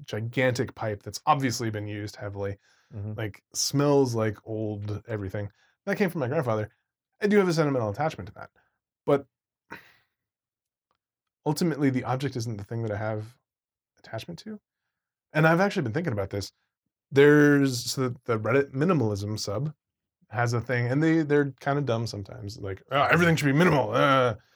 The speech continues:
Speaker 1: everything in moderation." <clears throat> But there's, there's a, uh, a school of thought there that, like, maybe the thing isn't the object. Like, sentimental things like your childhood teddy bear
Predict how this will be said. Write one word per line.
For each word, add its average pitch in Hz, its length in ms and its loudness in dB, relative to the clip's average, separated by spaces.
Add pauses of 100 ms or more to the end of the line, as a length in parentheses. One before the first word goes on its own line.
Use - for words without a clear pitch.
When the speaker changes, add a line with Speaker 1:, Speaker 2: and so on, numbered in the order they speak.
(720)
Speaker 1:
everything 120 440 -4
in 117 100 -4
moderation." 104 460 -8 (1500)
<clears throat> 156 260 2
But 135 100 4
there's, 147 220 4
there's 143 280 6
a, 123 200 4 (160)
uh, 107 520 0
a 104 60 -10
school 196 180 0
of 156 60 0
thought 120 200 0
there 113 180 0
that, 107 240 -2
like, 104 280 -6 (640)
maybe 147 280 -2
the 156 140 -2
thing 135 340 -4
isn't 123 300 -6
the 110 120 -6 (100)
object. 131 480 0 (680)
Like, 135 140 -2
sentimental 180 380 4
things 113 260 -2
like 107 160 -4
your 113 340 -2
childhood 117 340 -4
teddy 120 180 -4
bear 110 240 -8